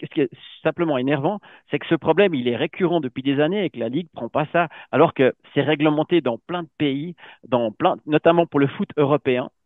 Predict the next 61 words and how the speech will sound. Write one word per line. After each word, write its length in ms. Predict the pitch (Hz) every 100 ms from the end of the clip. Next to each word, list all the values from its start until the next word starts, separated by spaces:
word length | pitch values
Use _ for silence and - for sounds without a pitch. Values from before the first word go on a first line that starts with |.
| _ _ -
Et 80 | 127
c'est 80 | 156
quand 100 | 156
même 100 | 139
beaucoup 200 | 143 -
plus 140 | 156
simple. 220 | 214 226 -
Tu, 160 | - 143
il 60 | 131
y 20 |
a, 60 | 135
il 100 | 135
y 40 |
a 40 | 139
deux 220 | 131 202
périodes 340 | - 170 156
de 80 | 147
mercato. 560 | 143 131 127 - 156 196 _ - _ _ -
Euh, 160 | 113
par 80 | 107
exemple, 220 | 127 135 127
au 80 |
foot, 240 | 120 - 269
ça, 160 | 123 110
ça 80 | -
existe. 320 | 113 113 233 _ - - -
Et 100 | -
on 80 | 113
pourrait 160 | 139 135
très 160 | -
bien 140 | 190 170
le 60 | 143
faire. 400 | - 185 170 120
Et 60 |
moi, 120 | 135 139
j'aimerais 260 | 139 123
juste 280 | 117 170 -
comprendre 360 | - 165 - 170
pourquoi 240 | - 147 147
ils 40 |
le 60 | 131
font 140 | 135
pas. 160 | 170 220
Puis 180 | 175 -
ça 140 | 151
évite 320 | 151 147 220 - _ - _
qu'il 120 | - 147
y 60 |
ait 20 | 139
des 120 | 135
téléphones 540 | - 165 175 - 175 -
sous-marins 500 | 160 156 147 139 156
où 80 | 143
les 160 | 135 131
gens 180 | 143 127
s'appellent 360 | 135 - 143
par 180 | 135 135
derrière, 480 | 135 135 127 135 143
machin 320 | 123 117 143
et 100 | 135
tout. 280 | - 147 160